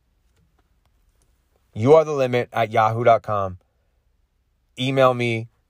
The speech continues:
change in the subject line, introduce yourself, tell me some of the things that you're struggling with.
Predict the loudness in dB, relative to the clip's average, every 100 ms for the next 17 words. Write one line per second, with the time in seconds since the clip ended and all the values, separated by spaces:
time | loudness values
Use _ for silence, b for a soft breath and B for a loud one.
0 | _ _ _ _ _ -10 -2 0 0 -2
1 | -4 -4 2 2 2 -2 -2 -2 -4 -6
2 | -6 -4 -6 -8 0 2 2 0 -2 -2
3 | -4 -6 -6 -8 -10 -14 -10 2 2 2
4 | -2 -2 -4